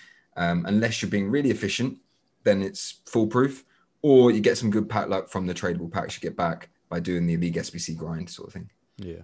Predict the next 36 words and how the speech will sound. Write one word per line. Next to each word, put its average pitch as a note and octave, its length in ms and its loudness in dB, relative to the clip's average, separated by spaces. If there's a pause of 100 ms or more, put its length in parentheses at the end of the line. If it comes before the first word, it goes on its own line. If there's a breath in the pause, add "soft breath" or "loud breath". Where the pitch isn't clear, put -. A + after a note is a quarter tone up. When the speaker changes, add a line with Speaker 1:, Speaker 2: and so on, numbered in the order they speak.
(220 soft breath)
Speaker 2:
Um, A2+ 320 6
as B2 140 -6
far F#3+ 220 4
as D3+ 80 -2
the C#3 80 0
League B2+ 200 0
S B2 80 -4
B - 80 -12
Cs G#2 400 -4 (100)
go, F2 560 -2 (600 soft breath)
did G#2 140 -4
you C#3 120 2
do C#3 160 8
a A#2 100 6
lot B2 60 2
of A#2 80 -4
them G2+ 140 0
last G2 380 0
year, G2 180 0
and F#2 100 -4
how G#2+ 160 2
would G#2 140 0
you F#2+ 180 -4
kind F#2 180 -6
of E2+ 100 -10
compare F2+ 380 0
the E2+ 380 -2
kind F#2 120 -8
of E2+ 60 -8
grinding E2+ 320 -2
for - 140 -10
these F2 240 -8 (120)
compared E2+ 240 -8
to E2 60 -6
last E2 280 -12
year? F2+ 140 -14